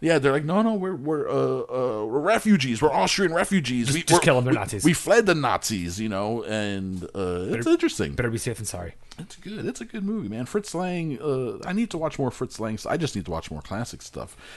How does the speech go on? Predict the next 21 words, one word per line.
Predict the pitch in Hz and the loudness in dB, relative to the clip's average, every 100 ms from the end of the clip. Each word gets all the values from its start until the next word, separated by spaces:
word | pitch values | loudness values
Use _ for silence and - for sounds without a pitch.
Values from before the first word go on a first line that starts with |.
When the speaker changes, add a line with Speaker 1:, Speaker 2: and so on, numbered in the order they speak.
| - | -12
Speaker 1:
This | 113 - | -10 -6
was | |
on | 107 | -6
the | 92 | -6
Criterion | - 98 - - 120 120 101 80 | -6 -8 -6 -4 -2 -2 -2 -6
Channel | 71 87 69 65 64 - - - - | -8 -8 -8 -8 -10 -14 -20 -18 -14
app, | 65 - - _ _ - - | -14 -14 -20 _ _ -20 -16
and, | - 78 76 73 71 | -10 -8 -8 -8 -8
uh, | 73 71 67 65 - _ _ _ | -8 -8 -8 -12 -16 _ _ _
I | 73 90 | -6 -4
recommend | 92 - 85 98 | -4 -4 -4 -4
it | 82 | -4
highly | 101 135 76 | -2 -2 -4
for | - 76 76 | -8 -10 -8
sure. | 107 101 76 | -6 -6 -6
Ministry | 104 131 - 123 | -4 -4 -2 -2
of | 117 | -2
Fear | - 139 82 | -2 -4 -4
is | 71 | -6
really | 92 85 | -8 -8
good. | 82 101 | -6 -10